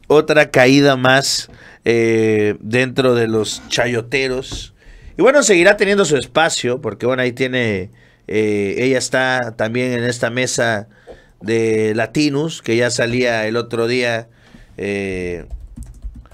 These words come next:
el pago que le hacían a sus diferentes empleados, y de cómo Derecer, pues, tenía su, su billetito, ¿no? Cobraba su chayotito. Vamos a ver, por acá andaba, ¿no?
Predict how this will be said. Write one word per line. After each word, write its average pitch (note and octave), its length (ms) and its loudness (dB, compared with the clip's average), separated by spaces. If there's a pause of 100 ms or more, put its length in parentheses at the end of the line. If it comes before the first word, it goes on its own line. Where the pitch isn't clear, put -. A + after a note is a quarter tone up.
(260)
el A2 200 -4
pago C3 460 0
que A2+ 140 -6
le A2+ 100 -2
hacían B2+ 460 -2
a G2+ 100 -6
sus G#2 180 -10
diferentes G#2 600 -4
empleados, B2+ 840 -2 (460)
y C3 180 0
de B2 180 0
cómo D3+ 380 2
Derecer, D3+ 560 0
pues, D3 300 -4
tenía A3 300 0
su, C#3+ 600 2 (540)
su - 200 -2
billetito, D#3 600 0
¿no? F3 180 -2
Cobraba D#3+ 340 4
su D3 140 -4
chayotito. C3+ 680 -2
Vamos A2+ 260 -6
a G#2+ 60 -4
ver, G#2 180 -2
por G#2 160 -8
acá G2+ 160 -10
andaba, A2 360 -6
¿no? D3 300 -16